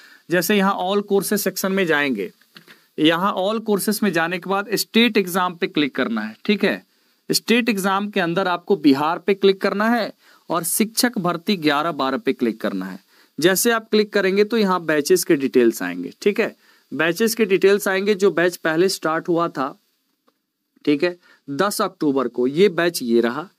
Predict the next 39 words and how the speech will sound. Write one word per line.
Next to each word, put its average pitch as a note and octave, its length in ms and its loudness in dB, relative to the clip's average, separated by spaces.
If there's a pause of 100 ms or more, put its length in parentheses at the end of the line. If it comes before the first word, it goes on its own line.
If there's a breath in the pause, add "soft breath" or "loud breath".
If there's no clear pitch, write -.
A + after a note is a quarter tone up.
(160)
इसका G#3 240 0
रिकॉर्डेड F3+ 540 2
सारा F3+ 260 0
सेशन F3+ 340 0
अवेलेबल E3+ 500 4
है, G#3 200 0 (300 soft breath)
बाद D3+ 300 -4
के E3 140 2
क्लासेस C#3 440 0
भी D#3 120 0
इसमें G3 340 -2 (540)
लाइव D3 360 2
जो D3+ 100 -2
चलेंगे D3 320 4
वो C3+ 160 6
है। F#2+ 260 -8 (380 soft breath)
अगर F#3+ 240 0
आप A3+ 180 0
चाहते G3+ 320 0
हैं A3 100 0
बिल्कुल G3+ 320 4
स्टार्टिंग F3+ 480 0
से A3+ 140 2
उसको A#3 520 2
स्टार्ट F3 340 -2
करें G#3 360 0 (240)
अभी E3+ 280 4
से, - 260 -2 (420 soft breath)
तो F3 60 6
उसके F#3 240 4
लिए B3 120 4
भी A#3 120 4
बैच F#3+ 320 2
आपका E3+ 280 0
आ A#2+ 120 0
रहा G2+ 160 -6
है, G2+ 80 -14 (100)
ठीक G3+ 180 -2
है। A#2+ 140 -2